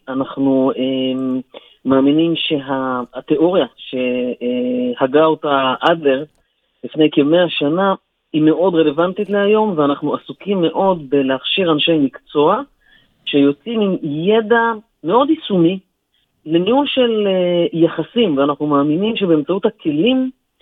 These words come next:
הישימים האלה אפשר לראות, אפשר יהיה לראות, אה, יחסים טובים יותר שמתחילים באימון חברתי בבית,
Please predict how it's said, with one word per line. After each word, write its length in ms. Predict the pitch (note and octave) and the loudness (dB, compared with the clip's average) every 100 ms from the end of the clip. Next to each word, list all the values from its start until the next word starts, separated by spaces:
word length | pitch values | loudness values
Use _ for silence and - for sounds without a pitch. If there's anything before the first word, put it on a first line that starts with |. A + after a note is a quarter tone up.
| _ _ _ - | _ _ _ -6
הישימים 760 | C3+ C3+ C3+ C#3 - D#3+ D#3 D3+ | 0 2 2 0 -4 0 2 2
האלה 280 | C#3+ C#3+ D3 C#3+ C#3+ | 2 2 2 0 -4
אפשר 280 | - G#3 | 0 2
לראות, 520 | G#3+ E3 D#3 G3+ G#3 G#3 - | 2 -2 2 2 2 -2 -12
אפשר 300 | - G#3 A3 | -2 0 0
יהיה 280 | F3 E3 A3 | 0 0 0
לראות, 580 | F#3 C3 B2 B2+ _ - - | 0 -2 -2 -4 _ -20 -10
אה, 60 | C3 B2+ B2+ C3 | -4 -2 -2 -4
יחסים 460 | D3+ - D3 G#3+ A3 | -8 -10 -8 -2 -2
טובים 460 | - D3 C#3 A3 G#3+ | -2 -6 -2 0 0
יותר 340 | E3+ - D#3+ | -2 -2 -4
שמתחילים 720 | D#3 C#3+ - D3+ D#3+ G3 C#3+ - _ _ _ - | -2 -4 -4 -6 -2 0 -2 -4 _ _ _ -6
באימון 720 | B2+ D#3+ D#3 F#3 G3+ E3+ C3 B2 _ - | 0 2 2 2 2 2 -2 -6 _ -12
חברתי 640 | D#3+ C3 C3 C#3 G3 D#3+ B2 | -8 -4 -2 -4 -4 -4 -2
בבית, 500 | C3 A#2+ B2+ G3+ | -2 0 0 0